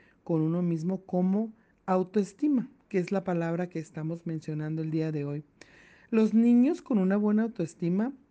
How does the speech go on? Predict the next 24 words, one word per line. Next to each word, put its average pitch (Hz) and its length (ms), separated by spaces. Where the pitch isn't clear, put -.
¿qué 240 80
es 247 140
lo 339 80
que 220 100
sucede 175 260
con 156 200
ellos? 139 240
Se - 180
sienten 151 420
valorados, 151 840
aceptados, 160 1000
se - 180
sienten 156 480
seguros, 175 760
se - 180
sienten 233 420
orgullosos 180 800
de 196 120
lo 160 180
que 156 120
son 165 220
capaces 175 560
de 147 100
hacer, 156 380